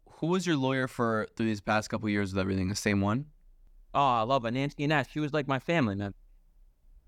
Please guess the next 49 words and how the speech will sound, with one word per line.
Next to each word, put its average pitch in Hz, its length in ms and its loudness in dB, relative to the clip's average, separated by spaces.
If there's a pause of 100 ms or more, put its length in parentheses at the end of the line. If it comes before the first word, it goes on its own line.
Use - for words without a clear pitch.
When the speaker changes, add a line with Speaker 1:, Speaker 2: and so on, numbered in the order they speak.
(1080)
Speaker 1:
Why, 107 340 4
what 117 200 0
do 147 60 2
you 147 40 0
think 143 160 2
it 135 80 2
is 123 120 -2
that 107 100 -2
she - 160 -4
did? 107 400 0
I'm 95 120 -2
curious 104 300 -2
from, 107 120 -2
like, 98 140 -2
a 95 40 -2
legal 101 300 0
perspective 95 560 -2
that 92 260 0 (100)
saved 101 320 -2
you 95 100 0
so 92 180 -4
much 85 180 -4
time. 85 340 -4 (1120)
Speaker 2:
She's, 220 380 -2
you - 80 -2
know 202 80 4
what 226 120 2
it 240 60 0
is 240 60 -2
about 233 320 2
her? - 60 -10 (220)
She's 185 200 -6
a 185 60 4
great 185 340 0
writer. 127 440 0
Her, 170 320 2
her, 196 340 -2 (140)
uh, 170 80 0
what 170 180 0
she 247 160 -4
writes 185 340 0 (160)
is 147 220 -8
she's 196 260 -6 (180)
brilliant. 147 520 2
The 135 80 -8
things 190 260 0
she, 165 200 -6
the 170 60 -4
way, 202 300 2